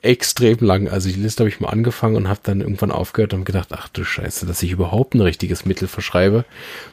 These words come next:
was Heilung bringt, ist eigentlich ein Wunder. Gut. Ähm, super, wir haben schon einen Punkt geschafft von Hahnemann, nämlich das schnell, sanfte, dauerhafte Heilen.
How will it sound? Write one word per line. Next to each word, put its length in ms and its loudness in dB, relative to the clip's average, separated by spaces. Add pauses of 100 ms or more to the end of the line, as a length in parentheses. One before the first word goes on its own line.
was 220 0
Heilung 300 4
bringt, 240 0
ist 100 -4
eigentlich 260 0
ein 120 0
Wunder. 340 2 (920)
Gut. 240 -10 (1900)
Ähm, 320 6 (380)
super, 260 4
wir 80 6
haben 120 4
schon 180 -6
einen 180 4
Punkt 220 0
geschafft 340 -2
von 240 -2
Hahnemann, 360 2
nämlich 260 2
das 160 -2
schnell, 260 2
sanfte, 400 -2
dauerhafte 580 0
Heilen. 400 -2